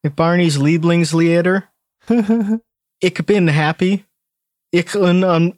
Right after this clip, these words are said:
Speaker 1: ich und mein Teddy.
Speaker 2: <laughs>
Speaker 1: Alphabet Lied.
Speaker 2: All right, so this first album,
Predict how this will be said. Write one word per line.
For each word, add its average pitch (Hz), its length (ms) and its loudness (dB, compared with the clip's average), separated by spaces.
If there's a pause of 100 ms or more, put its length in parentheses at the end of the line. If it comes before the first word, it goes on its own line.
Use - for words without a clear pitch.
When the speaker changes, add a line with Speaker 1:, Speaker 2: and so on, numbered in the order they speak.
Speaker 1:
ich 202 300 0
und 180 280 2
mein 156 300 2
Teddy. 160 460 -2 (600)
Speaker 2:
<laughs> - 680 -10
Speaker 1:
Alphabet 165 480 -2
Lied. 131 480 -2 (340)
Speaker 2:
All 147 80 -6
right, 135 160 -4
so 165 140 -6
this 220 180 -4
first 190 300 -4
album, 143 680 -2